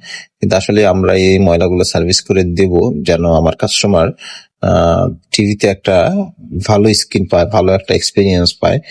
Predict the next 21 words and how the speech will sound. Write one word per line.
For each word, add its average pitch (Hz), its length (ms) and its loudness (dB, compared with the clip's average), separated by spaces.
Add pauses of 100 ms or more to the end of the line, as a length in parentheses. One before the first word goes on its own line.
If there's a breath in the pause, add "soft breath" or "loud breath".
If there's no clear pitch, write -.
(420 loud breath)
কারণ, 92 400 0 (140)
আহ, 87 540 0
ময়লা 104 300 2
থাকলে 110 320 -2
ময়লাযুক্ত 95 720 2 (280)
স্ক্রিনে 95 440 0 (400 loud breath)
ছবিগুলো 95 680 2
সুন্দর 196 420 2
আসবে 185 300 0
না 92 100 2
বা 92 200 2
অতটা - 240 -2
পরিষ্কার 98 480 -2
আসবে 87 200 -4
না। 170 200 -2 (300 loud breath)
সেক্ষেত্রে 107 800 0
যেন 92 300 2
পরিষ্কার 104 600 0
দেখা 90 280 -2
যায় 90 160 2
আরো 87 320 0